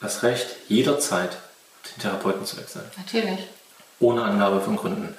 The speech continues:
Speaker 1: Einzige Ausnahme ist, wenn Sie eine Gefahr für sich oder andere darstellen, dann
Speaker 2: Suizid.
Speaker 1: hab ich die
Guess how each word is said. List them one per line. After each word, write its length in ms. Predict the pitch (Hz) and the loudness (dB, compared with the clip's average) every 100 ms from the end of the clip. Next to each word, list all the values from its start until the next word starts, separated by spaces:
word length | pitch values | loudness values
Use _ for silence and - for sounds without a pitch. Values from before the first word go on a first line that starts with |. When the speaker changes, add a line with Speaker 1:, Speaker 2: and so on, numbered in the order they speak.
| - - - - - | -16 -20 -20 -20 -2
Speaker 1:
Einzige 380 | 101 107 120 - | 2 4 4 6
Ausnahme 560 | 120 110 110 104 104 110 | 4 4 2 2 0 -2
ist, 400 | 101 - - 101 | -2 -6 -10 -4
wenn 140 | 98 | 0
Sie 100 | 98 | 2
eine 140 | 101 | 0
Gefahr 240 | 101 - - | -2 -4 -2
für 100 | 101 | -2
sich 180 | 98 - | -2 -2
oder 120 | 104 | 0
andere 300 | 98 107 104 | 2 4 4
darstellen, 440 | 98 98 113 196 | 4 4 2 4
dann 580 | 208 208 214 214 214 180 | 4 4 6 6 6 2
Speaker 2:
Suizid. 280 | 202 196 170 | 0 0 2
Speaker 1:
hab 180 | 104 127 | 2 4
ich 240 | 117 - | 4 4
die 400 | 107 104 98 101 | 4 6 4 0